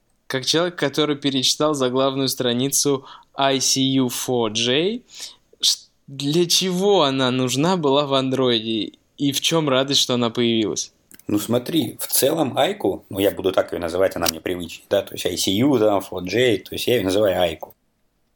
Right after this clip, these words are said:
Speaker 2: Вот, то есть это такая штука, которая позволяет тебе поддерживать абсолютно все, э, возможные интернационализированные, что ли, ресурсы, да, то есть возьми тот же самый,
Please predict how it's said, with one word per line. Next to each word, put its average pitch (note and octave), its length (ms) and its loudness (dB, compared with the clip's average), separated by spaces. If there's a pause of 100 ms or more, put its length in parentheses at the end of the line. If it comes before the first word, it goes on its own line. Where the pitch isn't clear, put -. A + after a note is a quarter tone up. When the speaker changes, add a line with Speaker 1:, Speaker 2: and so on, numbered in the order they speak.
(320)
Speaker 2:
Вот, G2+ 460 0
то F2+ 100 0
есть F#2 200 -2
это G#2 260 0
такая A#2+ 440 2
штука, F3 440 0
которая B2+ 400 2
позволяет A2+ 560 0
тебе A2 200 -2
поддерживать A2 760 2
абсолютно G#2 640 0
все, A2+ 800 4 (100)
э, F2 880 0
возможные F2+ 1000 0 (460)
интернационализированные, G2 2000 0
что G2 240 0
ли, F2+ 100 -2
ресурсы, G2 460 -2
да, G#2 160 0
то - 100 -10
есть E2+ 120 -10
возьми G2+ 240 0
тот G2 160 0
же G2 80 2
самый, G2+ 380 -2